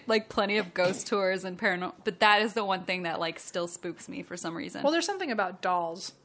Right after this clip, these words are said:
Speaker 1: There is.
Speaker 2: Uh, especially, like, have you seen, like, the dolls in, like, uh, Amish communities? They, I mean, I'm part of a lot of Amish
Speaker 1: I
Speaker 2: communities.
Speaker 1: say I live
Speaker 2: so
Speaker 1: right by an Amish community.
Speaker 2: I do too.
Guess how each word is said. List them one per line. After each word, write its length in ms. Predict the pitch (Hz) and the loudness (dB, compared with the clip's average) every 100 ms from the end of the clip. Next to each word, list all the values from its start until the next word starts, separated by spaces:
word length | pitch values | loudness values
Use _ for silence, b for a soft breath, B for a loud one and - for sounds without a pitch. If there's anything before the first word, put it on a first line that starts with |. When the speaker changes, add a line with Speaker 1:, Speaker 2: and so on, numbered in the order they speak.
| - | 0
Speaker 1:
There 140 | 190 | 2
is. 280 | - - - - _ _ - 247 | 2 -4 -8 -16 _ _ -2 2
Speaker 2:
Uh, 80 | 247 | 4
especially, 420 | 277 - 294 339 | 4 4 4 4
like, 200 | 233 220 B - | 2 0 B -10
have 120 | 226 | -2
you 80 | 262 | -2
seen, 180 | 302 277 | -2 -2
like, 260 | 240 - | -4 -4
the 80 | - | -8
dolls 500 | 190 190 185 190 196 | -2 0 2 2 0
in, 100 | 196 | -4
like, 300 | 185 175 - b b b b _ _ - | -6 -6 -10 b b b b _ _ -8
uh, 400 | 190 180 170 170 165 - | -2 0 0 -2 -4 -8
Amish 440 | - 196 214 220 - | 0 2 2 0 -4
communities? 840 | 233 226 226 233 240 247 254 - - _ b b b _ | -4 -4 -2 -2 -2 -4 -4 -6 -10 _ b b b _
They, 260 | 202 214 208 - - - | 2 2 2 -8 -18 -8
I 100 | - | 0
mean, 160 | 226 214 | 4 8
I'm 360 | 208 214 208 196 | 8 8 6 2
part 200 | 202 190 | 2 2
of 100 | 185 | 2
a 40 | |
lot 200 | 180 175 | 2 2
of 60 | 175 | 0
Amish 320 | 175 196 208 | -2 -2 -2
Speaker 1:
I 40 | |
Speaker 2:
communities. 100 | 214 | 0
Speaker 1:
say 120 | 208 | 4
I 100 | 190 185 | 6 6
live 200 | 190 202 | 2 0
Speaker 2:
so 60 | |
Speaker 1:
right 140 | 180 165 | -2 -2
by 100 | 160 | -4
an 80 | |
Amish 360 | 160 165 165 - | -2 -2 -4 -8
community. 320 | - - - | -14 -12 2
Speaker 2:
I 80 | 247 | 4
do 100 | 330 | 6
too. 340 | 330 330 202 | 4 4 2